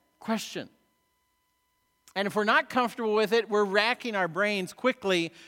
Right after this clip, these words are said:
"How do we dodge the question? How do we sort of divert this?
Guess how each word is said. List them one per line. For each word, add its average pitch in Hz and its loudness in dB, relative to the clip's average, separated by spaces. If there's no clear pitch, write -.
"How 214 4
do 220 2
we 214 0
dodge 180 2
the 165 -6
question? 160 -4
How 170 0
do 175 -2
we 165 -2
sort 160 -4
of 147 -6
divert 151 -6
this? - -12